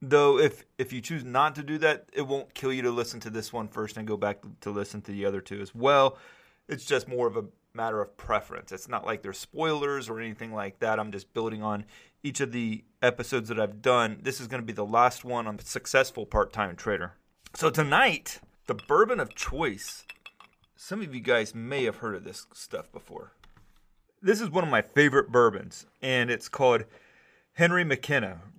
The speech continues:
Really, really solid, solid bourbon. I think it won, like, a two thousand and sixteen Bourbon of the Year. It's a single barrel bourbon. Man, it's really good. It's aged ten years, and it's bottled in bond.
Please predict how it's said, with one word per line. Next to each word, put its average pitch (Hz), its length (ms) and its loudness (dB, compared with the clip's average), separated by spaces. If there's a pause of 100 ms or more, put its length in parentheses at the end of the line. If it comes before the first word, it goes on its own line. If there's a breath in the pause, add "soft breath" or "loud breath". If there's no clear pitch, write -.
(100)
Really, 190 400 0
really 135 280 2
solid, 113 580 2 (500)
solid 117 560 -6
bourbon. 107 320 4
I 104 80 -6
think 123 200 -12
it 135 120 -6
won, 165 200 -2
like, 139 140 -4
a 90 80 -10
two - 300 -12
thousand 135 480 -4
and 95 160 -10
sixteen 131 720 -12
Bourbon 127 380 0
of 120 140 -4
the 110 80 -6
Year. 120 300 -2 (280 soft breath)
It's - 160 -10
a 104 100 -4
single 180 880 -4
barrel 135 840 2
bourbon. 104 580 2 (140)
Man, 131 280 -8
it's 92 200 -12
really 117 260 0
good. 98 260 -4 (340 soft breath)
It's - 260 -8
aged 131 360 0
ten 180 260 -2
years, 156 460 2 (460 soft breath)
and 123 500 0
it's 120 220 0
bottled 131 560 0
in 131 220 -2
bond. 104 460 2